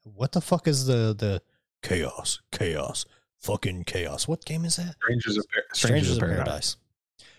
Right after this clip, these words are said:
Speaker 1: Yeah, so I thought this was gonna be the same thing, where you're just gonna get dropped into a fucking map, and it's like, "Go perform a mission," but it's not that. This looks like it's Strangers of Paradise plus Final Fantasy fucking fourteen to me, with a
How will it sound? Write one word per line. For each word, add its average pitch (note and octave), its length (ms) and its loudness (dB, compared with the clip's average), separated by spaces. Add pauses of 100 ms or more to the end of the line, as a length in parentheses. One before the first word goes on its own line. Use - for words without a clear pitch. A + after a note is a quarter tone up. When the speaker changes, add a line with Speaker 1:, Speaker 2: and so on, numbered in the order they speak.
(140)
Speaker 1:
Yeah, F#2 220 -4
so - 140 2
I D3+ 100 4
thought G3+ 180 2
this D#3+ 160 2
was C#3+ 80 2
gonna C3 160 4
be A#2 80 2
the G#2+ 120 2
same G#2 220 0
thing, A2 240 -2
where G2 120 -6
you're G#2 100 -2
just A#2 160 0
gonna A#2 140 2
get G#2+ 140 0
dropped G2+ 260 -2
into G#2+ 200 -4
a F#2+ 40 -4
fucking G#2 440 -6
map, G2 360 -4 (400)
and G2+ 100 -4
it's G2+ 140 0
like, F2 180 -2
"Go A2+ 180 0
perform C3+ 360 -2
a B2 40 -2
mission," B2 440 -2
but B2+ 120 -2
it's D#3+ 180 -2
not A2 460 -2
that. D#2+ 280 -8 (280)
This C#3+ 200 -2
looks - 180 -4
like G2 340 -2 (800)
it's A2+ 220 -6 (160)
Strangers A#2+ 400 0
of - 80 -6
Paradise G#2 420 -2
plus G2+ 300 -2
Final F#2+ 280 -4
Fantasy F2+ 640 -6 (320)
fucking F#2+ 320 -2
fourteen E2+ 480 -8
to - 140 -8
me, F2 200 -8 (380)
with G#2 220 -4
a F2+ 240 -4